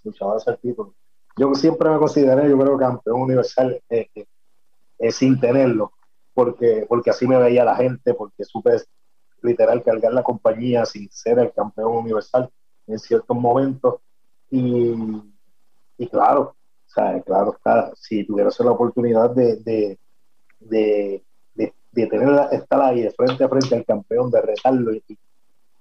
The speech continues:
y lograr ser campeón, lo haría, porque sería una, una, una página más que escribiría en la historia, ¿verdad?, de la lucha libre, de tantas barreras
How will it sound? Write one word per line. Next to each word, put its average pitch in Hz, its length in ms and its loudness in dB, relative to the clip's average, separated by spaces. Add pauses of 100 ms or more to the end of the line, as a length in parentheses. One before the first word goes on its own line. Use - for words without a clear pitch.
y 120 80 -4
lograr 113 380 2
ser 147 200 -2
campeón, 147 600 0 (220)
lo 117 400 0
haría, 120 340 2
porque 107 560 -10 (2000)
sería 123 260 0
una, 147 120 2
una, 147 200 2
una 139 480 2
página 135 340 0
más 135 180 2
que 131 100 2
escribiría 113 480 0
en 123 60 0
la 123 60 -2
historia, 127 360 2
¿verdad?, 123 440 4
de 123 140 2
la 107 80 -4
lucha 110 260 -4
libre, 127 320 4 (520)
de 110 160 -2
tantas 117 400 -4
barreras 120 380 2